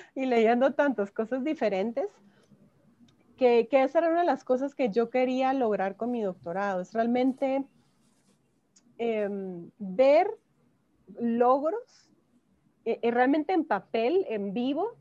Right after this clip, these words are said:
de, de algo, ¿sí? Porque mis papers que tú leíste, creo que sos de los pocos que lo leen.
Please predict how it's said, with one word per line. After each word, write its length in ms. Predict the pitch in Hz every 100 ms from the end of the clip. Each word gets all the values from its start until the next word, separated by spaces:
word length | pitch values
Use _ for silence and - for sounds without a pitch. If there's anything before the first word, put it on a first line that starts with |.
| _ -
de, 600 | 202 226 202 196 185 170
de 140 | 196
algo, 360 | 254 285 170 156
¿sí? 160 | - 254
Porque 240 | 302 339
mis 200 | 302 294
papers 480 | - 339 - 392 -
que 120 | 302
tú 160 | 254 285
leíste, 500 | 302 349 370 - 392
creo 140 | 320
que 120 | 311
sos 160 | 277 285
de 80 | 311
los 160 | 320 -
pocos 340 | 247 247 294
que 120 | 302
lo 120 | 240
leen. 380 | 202 233 160 139